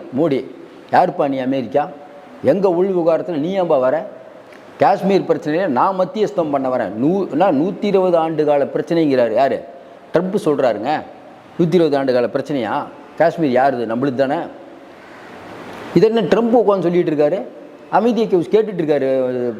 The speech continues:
பிரைம் மினிஸ்டர். விஸ்வகுருன்னு கதை விட்டுட்டு இருக்கீங்க ஊர்ல. இது என்ன, பு-, புரியலையே இது. இங்க இருக்கக்கூடிய அண்ணாமலையிலேருந்து அமித்ஷா வரைக்கும் எங்கப்பா போனீங்க எல்லாரும்?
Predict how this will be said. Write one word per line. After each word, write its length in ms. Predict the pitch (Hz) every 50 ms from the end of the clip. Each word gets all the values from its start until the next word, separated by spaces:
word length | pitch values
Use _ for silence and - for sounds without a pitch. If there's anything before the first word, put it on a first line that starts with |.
| - - -
பிரைம் 280 | 147 160 185 190 165 135
மினிஸ்டர். 260 | - - - 208 226 202 - - - - - - - - - - - -
விஸ்வகுருன்னு 720 | 160 170 - 226 226 202 175 170 165 165 170 165 165 165 135
கதை 240 | 147 143 151 180
விட்டுட்டு 260 | 185 165 147 147 131 139
இருக்கீங்க 320 | 127 120 131 127 127 127
ஊர்ல. 400 | 127 131 139 131 131 139 160 - - - - - - - - - - - - - - -
இது 100 | - 151
என்ன, 180 | 165 185 214 233 208 180 170 160 147 139 143 139 135 139
பு-, 140 | 143 143 131 135 -
புரியலையே 360 | 190 208 190 143 131 123 120
இது. 320 | 113 107 113 110 113 117 120 - - - - -
இங்க 120 | 170 202
இருக்கக்கூடிய 360 | 196 196 202 190 196 165 143 131 156
அண்ணாமலையிலேருந்து 520 | 180 190 180 175 170 165 170 170 156 143
அமித்ஷா 220 | 156 175 - - 160
வரைக்கும் 180 | 160 160 139
எங்கப்பா 280 | 135 147 160 165 151 117 117
போனீங்க 140 | 123 120 113
எல்லாரும்? 380 | 110 113 117 120 131 160 180